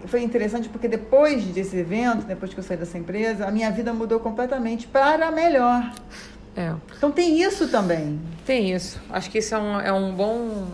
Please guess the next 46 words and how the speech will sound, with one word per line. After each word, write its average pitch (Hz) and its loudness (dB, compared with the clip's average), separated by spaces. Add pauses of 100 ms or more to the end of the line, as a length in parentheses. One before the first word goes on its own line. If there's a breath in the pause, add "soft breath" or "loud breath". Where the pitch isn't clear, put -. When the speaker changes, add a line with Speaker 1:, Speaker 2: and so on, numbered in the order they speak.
(120)
Speaker 2:
é 180 -4
um, 175 -6 (200)
é 175 -8
um, 170 -4 (220)
um 175 -4
bom 208 2
fechamento 202 0
quando 175 -2
a 180 0
gente 180 -6
fala 175 0
disso, 170 -4
de 175 -6
sempre 294 -6
que 262 -10
você 233 -6
tá 214 -2
num 190 -4
lugar, 185 -2
se 208 -8
você 285 -6
olhar 311 -2
pra 269 -2
trás, 196 -4
você - -10
já 226 4
percebeu, 220 2
todas 294 0
as 285 -2
vezes 233 -2
que - -16
você 202 -4
sai 190 0
de 180 -2
um 185 -2
lugar 170 -2
pro 175 -6
outro, 196 -2
você 185 -6
tá 214 -4
sempre 294 -8
melhorando 214 0
de 196 -2
alguma 190 -2
forma, 175 -2
né? 165 -4